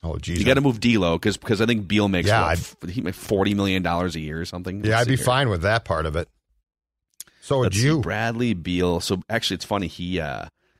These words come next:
Speaker 2: so he has a player option for this upcoming season. I don't know that he has opted into that yet, but
Speaker 1: Mm-hmm.
Speaker 2: it's for thirty-seven million dollars. So,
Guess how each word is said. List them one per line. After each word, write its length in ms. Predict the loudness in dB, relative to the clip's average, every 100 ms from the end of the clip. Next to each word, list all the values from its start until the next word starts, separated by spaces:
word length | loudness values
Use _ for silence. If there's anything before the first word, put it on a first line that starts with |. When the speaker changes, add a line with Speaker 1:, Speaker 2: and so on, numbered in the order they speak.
| _ _ _
Speaker 2:
so 140 | 0
he 80 | 2
has 100 | 0
a 60 |
player 500 | -2 -8 -2 0 0 -2
option 440 | -4 -4 -4 -6
for 120 | -4
this 160 | -4 -4
upcoming 400 | -8 -6 -6 -6
season. 560 | -6 -8 -8 -10 -12 -16 _ _ _ _ _ _ _ _ -20 _
I 80 | -8
don't 320 | -4 -2 -2
know 200 | 0 0
that 160 | 0 -4
he 160 | -6 -6
has 180 | -6 -6
opted 400 | -8 -8 -8 -12 -14
into 320 | -10 -8 -6
that 240 | -6 -6 -6
yet, 320 | -8 -8 -14 -20 _ _ -20 _ _ _ _ -20 -6
but 180 | 0 2
Speaker 1:
Mm-hmm. 120 | 2
Speaker 2:
it's 80 | 2
for 140 | 0
thirty-seven 640 | 0 0 0 2 2 2 0
million 220 | -2 -2
dollars. 340 | -6 -6 -6
So, 260 | -2 -2